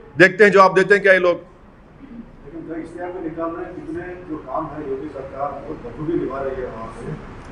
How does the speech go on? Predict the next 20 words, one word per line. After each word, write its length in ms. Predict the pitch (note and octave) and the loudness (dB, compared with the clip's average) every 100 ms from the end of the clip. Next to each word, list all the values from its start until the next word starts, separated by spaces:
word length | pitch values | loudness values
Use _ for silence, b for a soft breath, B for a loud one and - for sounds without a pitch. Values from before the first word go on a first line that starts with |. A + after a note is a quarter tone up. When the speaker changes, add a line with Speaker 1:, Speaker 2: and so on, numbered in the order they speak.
| - | -8
Speaker 2:
कोविड 300 | C3+ C#3+ C#3 | -4 -4 -6
का 60 | C#3 | -6
बारे 380 | B2 B2+ C3 C3 | -6 -8 -8 -8
में। 120 | C3 - | -8 2
Speaker 1:
हाँ, 340 | B2 E3 F#3+ C3 | 6 8 8 8
बे-, 220 | C#3+ B2 | 8 8
ब-, 280 | - A#2 A2+ | 8 8 6
ब-, 60 | C3+ | 6
बखूबी 300 | C#3 E3+ A#3+ | 8 8 10
निभा 280 | G3 F3+ E3+ | 10 10 10
रहे 120 | C3+ | 8
हैं 60 | |
ना। 120 | F#3 A3+ | 8 6
चार 420 | E3 D#3+ F#3 D#3+ | 8 8 8 6
लाख 460 | D#3 E3+ F#3+ F#3 - B B - | 8 8 8 2 -10 B B 2
severely 720 | F3+ E3+ D#3+ D#3+ E3+ G3 F3+ | 6 8 8 8 8 10 10
acute 560 | D#3+ - F#3 F#3+ F#3+ D3 | 8 6 8 8 8 6
malnourished 680 | D#3 E3+ E3 D#3 F3+ F#3+ F3+ | 8 8 6 6 8 6 4
children 340 | F3 F3 G3 | 6 6 8
हैं। 300 | F3+ D#3 - | 8 6 2